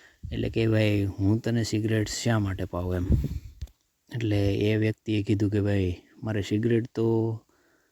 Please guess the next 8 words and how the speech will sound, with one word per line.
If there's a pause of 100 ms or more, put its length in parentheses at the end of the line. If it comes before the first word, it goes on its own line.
(240)
તારા
હાથે
પીવી
છે." (600)
એ
છોકરાએ
કીધું.
એટલે